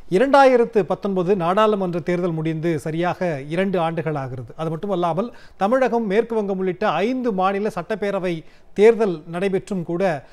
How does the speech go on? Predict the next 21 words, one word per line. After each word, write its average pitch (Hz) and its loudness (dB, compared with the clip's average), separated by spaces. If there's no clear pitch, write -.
ஒரு 175 -4
இரண்டு 220 0
மாதங்கள் 196 0
தான் 170 -2
ஆகிறது. 156 -6
இந்த 262 -2
சூழலில் 214 -2
எதிர்க்கட்சிகள் 269 2
அனைத்தும், 208 -2
அ, 170 -4
பாஜகவிற்கு 226 2
எதிராக 185 -2
ஓரணியில் 214 -2
திரள 240 0
வேண்டும் 175 -4
என்கிற 175 -6
ஒரு 165 -8
குரல் 190 -2
ஆங்காங்கே 196 0
எதிரொலிக்க 185 -2
தொடங்கியிருக்கிறது. 151 -8